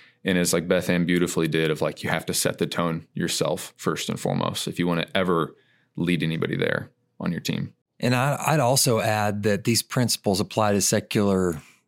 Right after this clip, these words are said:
Speaker 2: business culture, teams, organizations, et cetera,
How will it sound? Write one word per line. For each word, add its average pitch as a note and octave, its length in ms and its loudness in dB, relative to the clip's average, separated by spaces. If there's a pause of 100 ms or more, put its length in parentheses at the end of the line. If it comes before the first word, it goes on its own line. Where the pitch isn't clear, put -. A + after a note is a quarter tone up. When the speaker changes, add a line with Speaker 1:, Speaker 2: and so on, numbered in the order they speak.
(360)
Speaker 2:
business G2+ 440 2
culture, F#2+ 640 2
teams, F#2+ 500 2
organizations, F2+ 720 2
et E2 120 -2
cetera, F2+ 720 0